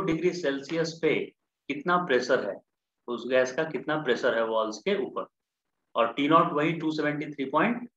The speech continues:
वन फ़ाइव है इसका वैल्यू, और ideal gas equation हो गया पीवी equal to एनआरटी, right। तो अब हम लोग ये, अ, करने वाले हैं derivation की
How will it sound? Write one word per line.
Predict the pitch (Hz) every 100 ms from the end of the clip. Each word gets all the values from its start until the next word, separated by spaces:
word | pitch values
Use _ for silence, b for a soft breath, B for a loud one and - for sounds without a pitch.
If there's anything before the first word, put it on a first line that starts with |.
| _ 117
वन | 135 135 -
फ़ाइव | 104 107 -
है | 98 _ -
इसका | - 110
वैल्यू, | 101 101 _ _ _ _ _ - _ 117
और | 117
ideal | 117 127 156
gas | 151 143
equation | 147 147 147
हो | 147
गया | 151 143
पीवी | 135 139 151
equal | 147 139 135
to | 208 254 - _ _ _ -
एनआरटी, | 110 101 101 95 _ _ _ _ _ _ _ -
right। | 151 156 -
तो | 139 139 -
अब | 147 151
हम | 160
लोग | 165 165
ये, | 175
अ, | 180 - _ _ - 135 135 139 -
करने | 139 160
वाले | 151 147
हैं | 147
derivation | 131 123 123 123 147 117
की | 131